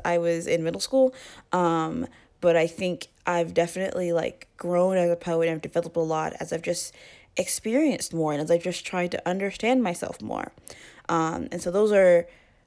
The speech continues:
you know, I try to write about happier <laughs> things, but honestly, poetry for me is a conduit for me to actually feel some things. So, um, that's kind of where my aesthetic choices come from.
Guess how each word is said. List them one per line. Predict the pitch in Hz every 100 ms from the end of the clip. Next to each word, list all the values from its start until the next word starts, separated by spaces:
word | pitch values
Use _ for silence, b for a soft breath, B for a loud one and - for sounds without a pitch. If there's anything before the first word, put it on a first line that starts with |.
| _
you | 196 190
know, | 151 -
I | 180
try | 185 311
to | 349
write | 302
about | 285 247
happier | 262 262 262
<laughs> |
things, | 262 330 285 269 262
but | 208 190
honestly, | 202 214 226 233 220 208 208 B B B B B B _ -
poetry | 214 226 220 220
for | 214 196
me | 185 185 180 170 -
is | 120 156 160 - - _
a | 180
conduit | 175 - 180 180 180 175 170
for | -
me | 175 165 165
to | 147 127 127 - _ - -
actually | 160 180 - - 175 170
feel | - -
some | - -
things. | - - - - -
So, | - 160 98 101 - B B B _
um, | 147 139 82 80 98 262 - - _
that's | - 165
kind | - 170 165
of |
where | 156
my | 151 147
aesthetic | 156 - 160 160
choices | - - -
come | - -
from. | - - -